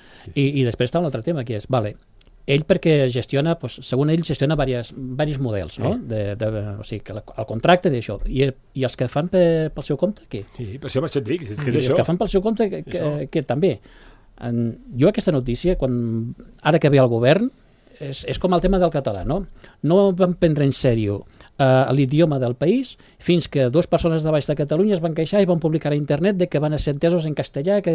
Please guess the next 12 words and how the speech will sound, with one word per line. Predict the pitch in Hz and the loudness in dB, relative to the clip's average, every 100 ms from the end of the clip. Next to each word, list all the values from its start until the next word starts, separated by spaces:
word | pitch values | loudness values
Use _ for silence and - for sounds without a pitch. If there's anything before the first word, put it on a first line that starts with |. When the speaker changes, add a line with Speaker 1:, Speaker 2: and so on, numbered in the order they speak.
| 151 139 | 0 -2
Speaker 2:
d'això | 139 151 | -4 -4
i | |
de | 120 | -4
l'altre. | 110 - - - | -8 -12 -20 -12
Sempre | 139 180 | -4 -2
estem | 311 180 | 0 -2
igual. | 76 - - - | -4 -6 -6 -6
O | - - - _ _ _ _ - | -16 -20 -20 _ _ _ _ -10
sigui, | 120 | -8
anem | 104 143 233 | -4 -2 0
tard. | 110 139 98 - - - _ | 2 0 -2 -14 -20 -20 _
I, | 147 | 0